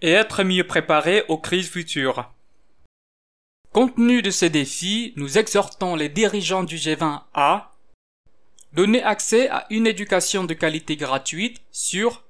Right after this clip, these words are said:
inclusive et sensible au genre pour tous. Pour y parvenir, un, donner la priorité à l'inclusion des enfants, des jeunes et des apprenants adultes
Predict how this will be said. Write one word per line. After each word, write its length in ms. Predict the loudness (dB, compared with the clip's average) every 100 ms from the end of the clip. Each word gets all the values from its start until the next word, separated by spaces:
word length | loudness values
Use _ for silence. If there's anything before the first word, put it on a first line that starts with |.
| -6
inclusive 760 | -4 -4 -6 -10 -8 -8 -8 -6
et 80 | -6
sensible 580 | -4 -2 -2 -4 -4 -4
au 160 | -4
genre 380 | -2 -2 -2 -4
pour 220 | -6 -6
tous. 480 | -6 -8 -6 -6 -8 -16 -20 -20 -12 -4
Pour 200 | 0 0
y 60 |
parvenir, 800 | 2 2 2 0 0 -2 -4 -6 -16 -20 -20 -20 -8 2
un, 300 | 4 4 2 -8 -6
donner 300 | 2 4 6
la 120 | 4
priorité 720 | 2 2 2 2 0 2 4 4 2
à 120 | 0
l'inclusion 560 | 0 0 -6 -2 2
des 200 | 2 2
enfants, 520 | 0 0 2 2 2 -2
des 140 | -4
jeunes 440 | -2 2 4 4 0
et 80 | -6
des 240 | -6 0
apprenants 560 | 0 0 -2 0 0 2
adultes 380 | 0 -2 -8